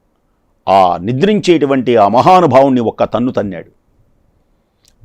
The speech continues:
వజ్రాయుధంలాగా ఉంటుందన్నమాట, భయంకరమైనటువంటి కాలు అది. ఇంకోళ్ళైతే పర్వతాలే నుగ్గు నుగ్గులవుతాయి,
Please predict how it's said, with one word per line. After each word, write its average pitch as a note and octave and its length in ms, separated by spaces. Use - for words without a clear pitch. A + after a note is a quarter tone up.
వజ్రాయుధంలాగా C3 920
ఉంటుందన్నమాట, G#2 560
భయంకరమైనటువంటి A#2+ 1080
కాలు A2+ 260
అది. E2+ 180
ఇంకోళ్ళైతే A2 580
పర్వతాలే D3+ 560
నుగ్గు B2+ 280
నుగ్గులవుతాయి, A#2 600